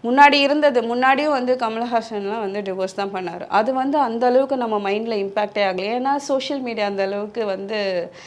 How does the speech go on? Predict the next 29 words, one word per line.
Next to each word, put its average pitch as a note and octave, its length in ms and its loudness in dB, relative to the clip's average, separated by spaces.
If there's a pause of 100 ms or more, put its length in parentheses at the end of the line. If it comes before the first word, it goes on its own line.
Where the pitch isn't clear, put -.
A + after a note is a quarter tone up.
(220)
அஹ், F3+ 560 -2 (220)
இப்படி A3 280 0
இல்ல. G#3+ 400 2
So, B3 200 2
இப்ப A#3 200 2
என்ன D#4 260 4
ஆகுதுன்னா, C4+ 340 2
மைண்ட் B3 280 0
இப்போ G#3 220 0
வந்து G#3+ 640 2 (240)
ஜி A#3+ 320 -2
வி - 20 -4
பிரகாஷ் G#3+ 460 -4
and G3+ 200 -6
சைந்தவி, F#3 640 -4 (260)
அஹ், F#3+ 360 0
தனுஷ் A3 420 0
and G#3 120 -2
ஐஸ்வர்யா, F#3+ 520 -4
இவங்க D#4 260 0
எல்லாருமே D#4 460 2
தானே E4 240 2
வந்து, B3 460 0
இப்போ C#4 200 2
வந்து E4 500 4
எப்படின்னா, C#4 260 2 (500)
அஹ், A#3+ 40 0
டிவோர்ஸ் B3+ 600 4
அப்படின்னா C4 520 2